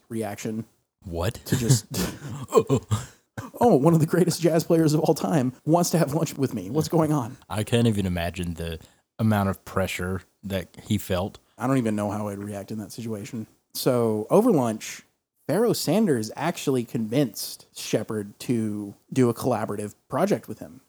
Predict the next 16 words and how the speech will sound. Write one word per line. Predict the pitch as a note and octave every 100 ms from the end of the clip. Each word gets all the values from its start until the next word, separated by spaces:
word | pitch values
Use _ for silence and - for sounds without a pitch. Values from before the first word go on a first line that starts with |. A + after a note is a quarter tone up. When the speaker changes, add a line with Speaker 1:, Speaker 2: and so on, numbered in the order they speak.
| -
Speaker 1:
and | G#2+ G#2
that's | G#2+ A2 -
how | D3+ A2 G#2+ G#2+ G#2+ _ _ -
Promises | A#2+ A2 A2 A2+ A2
was | A#2
born. | A2+ A#2 F3 - _ -
Now, | B2 A2
London | C#3+ G3+ D#3+
Symphony | E3 D#3+ C#3+
Orchestra | A#2+ A#2 A#2+ B2+
is | A#2 A2 -
also | A#2 A#2+ B2 A2+
credited | - B2+ A#2 A2+ A#2 A2+ -
on | A#2 A2
this | A#2 A2
album, | A2 A2+ B2 D3+ F3+